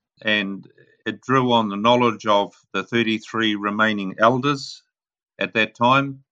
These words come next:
He, he went around to each of those communities to record their traditions, their songs, their migration stories. You know, I often think, Neil, that, you know, he would have been doing that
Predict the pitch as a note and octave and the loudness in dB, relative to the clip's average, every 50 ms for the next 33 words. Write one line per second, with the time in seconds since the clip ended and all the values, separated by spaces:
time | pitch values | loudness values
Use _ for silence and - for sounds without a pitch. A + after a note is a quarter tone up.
0 | _ _ - A2+ A2 G#2 - _ A#2 A2 - - A#2 A2 - A2 G#2 G#2+ A2+ A2+ | _ _ -12 -12 -12 -12 -12 _ -20 -20 -14 -12 -12 -10 -8 -6 -2 0 2 2
1 | A2 G#2 - - G#2 A#2+ A#2 A2+ - G#2 G2 G#2+ G#2+ G#2 F#2+ - - G2+ G#2 A2 | 2 0 -2 -4 -4 -4 -4 -4 -6 -4 0 0 0 0 -2 -8 -12 -10 -6 -4
2 | A#2 A#2+ B2+ B2+ - - B2+ B2+ B2 A#2+ - - - - _ - - G#2+ G2 G2 | -2 -2 -2 -4 -4 -4 -2 -2 -2 -4 -6 -12 -16 -18 _ -16 -12 -12 -10 -10
3 | F#2+ - - - - B2 B2 B2 A#2+ A#2 A#2 - _ _ _ _ _ _ _ _ | -10 -12 -14 -10 -4 0 2 2 2 0 -2 -4 _ _ _ _ _ _ _ _
4 | _ _ _ _ _ _ _ - G#2 G2+ - - G2 F2 - B2 B2+ B2 - C#3 | _ _ _ _ _ _ _ -2 -2 -2 -2 -2 -6 -2 2 2 0 2 2 0
5 | B2 A#2+ A#2 A#2 A#2 A#2 - - F2+ F2+ - - - A#2+ A#2+ A#2+ A#2+ A#2+ A#2+ A#2+ | 0 0 2 0 -2 -4 -6 -6 -6 -6 -6 -4 -2 0 0 2 2 0 0 -2
6 | A#2+ A#2+ A#2 A#2 A#2 - _ - F#2+ F#2 F#2 F#2+ F#2+ _ _ - G2 G2 F#2 F2 | -2 -4 -6 -6 -10 -12 _ -8 -6 -6 -6 -6 -8 _ _ -8 -6 -6 -6 -2
7 | - A#2 A#2+ A#2 - - A2 G#2+ G#2+ G2 - - - A#2 A2+ A#2 A#2 A#2 A#2 A2+ | 0 0 0 0 -2 -6 -12 -12 -12 -12 -12 -8 -6 -4 -2 -2 -2 0 -2 -2
8 | A2+ A2+ A2 - - - _ _ _ _ _ _ _ _ _ _ _ _ _ _ | -2 -4 -6 -10 -16 -18 _ _ _ _ _ _ _ _ _ _ _ _ _ _
9 | _ - C3 C#3 C3 B2 B2 C3 D3+ E3+ D#3+ - - D3+ C3 A#2+ A2+ A2 A2+ - | _ -2 0 2 4 6 6 6 6 4 2 0 0 0 2 2 0 -2 -4 -10
10 | _ _ _ _ _ _ _ - D3+ C#3 B2 A#2 - _ _ _ _ _ - A#2+ | _ _ _ _ _ _ _ 0 0 0 0 -2 -8 _ _ _ _ _ -4 0
11 | B2 B2 A#2+ A#2 G#2+ G#2 G#2 F2 - _ - A#2+ A#2 A2 G#2+ _ _ _ _ _ | 2 2 2 2 0 -4 -8 -12 -16 _ -2 0 0 0 -2 _ _ _ _ _
12 | _ _ _ _ _ _ _ _ _ _ - A#2+ A#2 A#2 A2+ A2 A2+ A2 - C3 | _ _ _ _ _ _ _ _ _ _ -4 -2 0 2 2 0 0 -2 -2 0
13 | C#3+ C#3 C#3 C#3 C3 C3 A#2 A2+ B2+ B2 A#2 A#2 A2 G#2 B2 C3+ C#3+ C#3 C3+ C3+ | 0 0 0 0 -2 -2 -2 -2 -2 0 0 0 0 0 2 2 4 2 2 2
14 | B2 A2 G#2 G2+ G2+ - | 2 2 2 2 0 -2